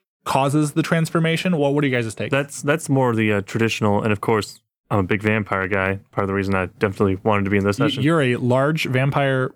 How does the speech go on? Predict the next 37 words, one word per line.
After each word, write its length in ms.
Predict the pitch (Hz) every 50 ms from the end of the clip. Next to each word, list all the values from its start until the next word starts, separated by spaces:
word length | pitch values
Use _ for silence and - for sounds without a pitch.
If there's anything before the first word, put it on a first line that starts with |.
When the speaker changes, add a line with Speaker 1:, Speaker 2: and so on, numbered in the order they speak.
| _
Speaker 1:
person? 320 | - 139 139 - - 220 220
Is 80 | 151 120
that 100 | 127 110
Speaker 2:
I'm 60 | 110 107
a 40 |
large 300 | 104 107 107 107 104 104
vampire 340 | 101 110 107 104 104 110 104
person. 300 | 101 107 101 101 110 107
Speaker 1:
Okay. 220 | 117 123 - - 65 - _ -
Speaker 2:
Um, 420 | 127 123 123 120 113 110 107 104 - _ _ -
that's 240 | 131 131 127 - -
more 220 | 127 127 123 117
the 100 | 110 104
traditional, 720 | - - 110 117 110 - - 120 110 107 104 101 98 98
like, 400 | - 113 107 104 98 98 - _ -
Balkans, 500 | 117 113 113 107 - 117 104 101 101 104
and 80 | 104 104
of 60 | 101
course, 280 | - 120 110 104 - -
most 240 | 120 117 107 - -
vampire 360 | 120 110 107 104 110 104 104
lore 200 | 101 104 101 101
in 120 | 98 98
Western 420 | 101 104 101 - - - 98 98 98
mythos 640 | 101 98 98 - 101 95 95 95 - - - - - - - - - 101 104 107 123
has 200 | - 135 113 107
its 160 | 101 - - 120
root 200 | 117 110 107 -
in 100 | 107 104
the 80 | 101
Balkans 480 | 90 107 107 107 98 - 110 101 - -
and 60 | 107
all 80 | 101 98
the 60 | 95
superstitions 680 | - - 113 104 101 - - - 101 - - 101 98
surrounding 400 | - - 107 104 104 98 101 98
that. 240 | 98 104 101 98 95